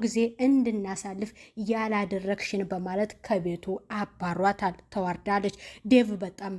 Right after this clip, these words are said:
ተናዶ ባርኮቴ ከውጭ ሲመጣ እውነቱን ልትነግረኝ እፈልጋለሁ፣ ታፈቅራታለህ፣ ትወዳላ-፣ ትወዳታለህ ወይም በማለት እሱን ጥርቅም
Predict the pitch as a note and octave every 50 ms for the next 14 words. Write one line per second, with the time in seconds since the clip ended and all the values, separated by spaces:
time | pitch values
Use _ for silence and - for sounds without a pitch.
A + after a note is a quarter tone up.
0 | F3+ - - F#3+ F#3 F#3 F#3 - A3 G#3+ G#3+ - G#3 G3+ G3+ G3+ A3 G#3+ - A#3
1 | A3+ A3+ A3+ - G3+ G3 F#3+ F#3+ - - G#3+ G3+ - - F3+ F3 F3+ F#3+ - -
2 | G3+ G#3 - - A#3+ A#3 A#3+ A3+ G#3+ B3 F#3+ - - G#3 G3+ A3 G#3 G#3 G#3+ G#3+
3 | - G#3 F#3+ F#3+ F#3+ F3+ G3+ G#3 G3+ - - - A#3+ A3+ - G#3 F#3+ F3+ F#3 F#3
4 | - G3 F#3+ G3+ G3+ G#3+ A#3 A#3 - - - - - - - D4 C#4+ C#4 - C#4
5 | B3 A#3 A3 G#3 G3 - G3+ G3 F#3 G3+ G3 - G#3+ G3 F#3+ F#3+ - F#3+ F#3 F3
6 | F3+ F#3 F3+ - - _ - G#3+ G#3 F3+ - G#3 F3 - F#3 F3 E3+ E3+ E3 F3+
7 | F3+ F3+ F#3 G#3 - - F#3+ E3+ F3+ E3+ F3 E3+ F3 F3+ F#3 F3+ - - A#3 A#3
8 | A3+ - - - F#3+ F#3 F3+ - F#3 E3 - _ - F#3+ G#3